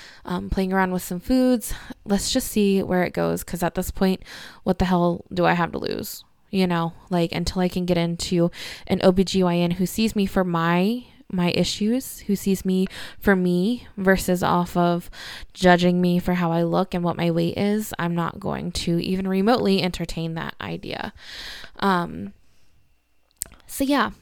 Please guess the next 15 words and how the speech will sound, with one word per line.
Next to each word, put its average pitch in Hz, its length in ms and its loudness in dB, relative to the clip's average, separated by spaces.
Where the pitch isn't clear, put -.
that - 240 0
is 440 200 6
an 381 160 0
update. 262 720 -2
Like, 247 440 2
I'm 330 240 0
sorry, 240 440 2
that - 140 -2
was 494 160 0
heavy. 269 500 0
I 330 260 -2
know 359 160 0
that 403 120 2
was - 200 -4
heavy. 269 420 -6